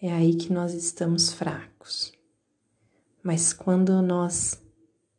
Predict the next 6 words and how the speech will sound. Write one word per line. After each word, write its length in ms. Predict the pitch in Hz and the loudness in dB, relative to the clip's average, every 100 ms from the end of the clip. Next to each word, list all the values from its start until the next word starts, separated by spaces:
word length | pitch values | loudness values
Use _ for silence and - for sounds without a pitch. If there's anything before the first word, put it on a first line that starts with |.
| _ _ _ _ _ _ _ _ _ | _ _ _ _ _ _ _ _ _
estamos 600 | 202 - - 185 190 - | -8 -6 2 4 4 0
fracos, 880 | - 185 170 170 170 - - - - _ _ _ _ _ _ _ _ _ _ _ _ _ _ _ _ _ _ _ _ _ _ _ _ _ _ _ _ - | -4 -2 2 2 -2 -10 -2 -2 -2 _ _ _ _ _ _ _ _ _ _ _ _ _ _ _ _ _ _ _ _ _ _ _ _ _ _ _ _ -14
o 80 | |
poder 380 | 196 180 170 170 | -2 0 2 2
do 100 | 170 | 2
Senhor 720 | 165 - 170 165 170 175 170 | 0 -2 0 4 4 2 -4